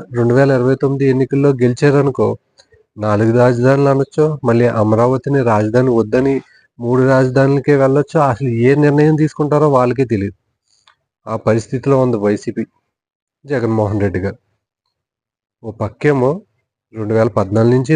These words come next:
రెండు వేల పంతొమ్మిది మధ్యన అప్పుడు టీడీపీ గవర్నమెంట్ తీసుకున్నటువంటి నిర్ణయాన్ని ఏకీభవించారు, అమరావతిలో రాజధాని నిర్మించుకోవటానికే ఆయనే ముప్పై వేల ఎకరాలు కావాలన్నాడు. రైతుల దగ్గర నుంచి అప్పుడు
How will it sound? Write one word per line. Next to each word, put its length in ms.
రెండు 220
వేల 180
పంతొమ్మిది 480
మధ్యన 240
అప్పుడు 260
టీడీపీ 480
గవర్నమెంట్ 400
తీసుకున్నటువంటి 640
నిర్ణయాన్ని 460
ఏకీభవించారు, 720
అమరావతిలో 640
రాజధాని 480
నిర్మించుకోవటానికే 840
ఆయనే 360
ముప్పై 280
వేల 240
ఎకరాలు 320
కావాలన్నాడు. 640
రైతుల 360
దగ్గర 220
నుంచి 180
అప్పుడు 200